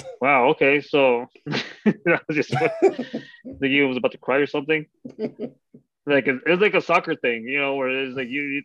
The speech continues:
Speaker 1: they somehow get tripped and then they start putting their hands in their face and they pretend that they're really hurt or they don't wanna
Speaker 2: Yeah.
Speaker 1: yell.
Speaker 2: Mm-hmm.
Speaker 1: That was just weird. <laughs>
Speaker 2: Yeah.
Speaker 1: Okay. So he's, uh, so he's suspended for a game, and, uh, so nothing for Markieff.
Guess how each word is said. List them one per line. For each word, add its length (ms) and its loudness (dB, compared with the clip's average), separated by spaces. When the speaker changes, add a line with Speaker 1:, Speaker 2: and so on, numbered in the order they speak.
Speaker 1:
they 140 -4
somehow 340 -4
get 220 -4
tripped 320 -4
and 80 -6
then 80 -8
they 120 -4
start 280 -4
putting 220 0
their 180 -4
hands 280 -4
in 100 -6
their 120 0
face 360 2
and 140 -4
they 60 -6
pretend 380 -4
that 160 0
they're 120 2
really 220 0
hurt 300 6
or 240 2
they 100 2
don't 100 2
wanna 140 -2
Speaker 2:
Yeah. 120 2
Speaker 1:
yell. 300 0
Speaker 2:
Mm-hmm. 500 -4
Speaker 1:
That 60 -4
was 140 2
just 120 -2
weird. 340 -2
<laughs> 60 -20
Speaker 2:
Yeah. 60 4
Speaker 1:
Okay. 340 2
So 80 4
he's, 160 2
uh, 320 0
so 160 -2
he's 100 0
suspended 360 -2
for 80 0
a 40 -2
game, 380 2
and, 240 -4
uh, 180 -6
so 140 -8
nothing 240 2
for 100 -2
Markieff. 480 0